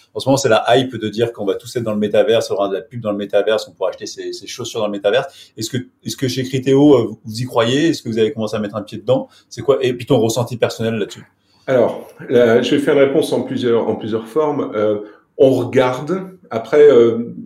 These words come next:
Speaker 2: les métaverses, pour l'instant, ça a pas l'air d'être super bien défini, donc, euh, bon.
Speaker 1: Non, ouais, c'est,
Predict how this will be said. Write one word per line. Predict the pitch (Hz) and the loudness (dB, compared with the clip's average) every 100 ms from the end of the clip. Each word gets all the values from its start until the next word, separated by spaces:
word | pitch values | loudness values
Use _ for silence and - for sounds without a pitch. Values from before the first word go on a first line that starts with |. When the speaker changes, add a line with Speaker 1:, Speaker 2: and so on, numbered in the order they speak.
| 127 | -4
Speaker 2:
les | 117 | -2
métaverses, | 123 120 123 131 143 | 0 0 0 0 -2
pour | - | -2
l'instant, | 120 127 | -6 -6
ça | 127 95 | -8 -8
a | |
pas | 92 123 | -6 -4
l'air | 131 | -6
d'être | 123 | -8
super | - 135 120 | -12 -12 -10
bien | 113 | -8
défini, | 117 113 117 113 117 | -6 -6 -6 -8 -6
donc, | 104 98 101 | -10 -12 -10
euh, | 95 92 95 104 | -8 -8 -12 -14
bon. | 90 90 _ _ _ _ _ _ _ | -14 -14 _ _ _ _ _ _ _
Speaker 1:
Non, | 135 135 131 - | 4 6 6 0
ouais, | 101 | -2
c'est, | 107 98 | 2 0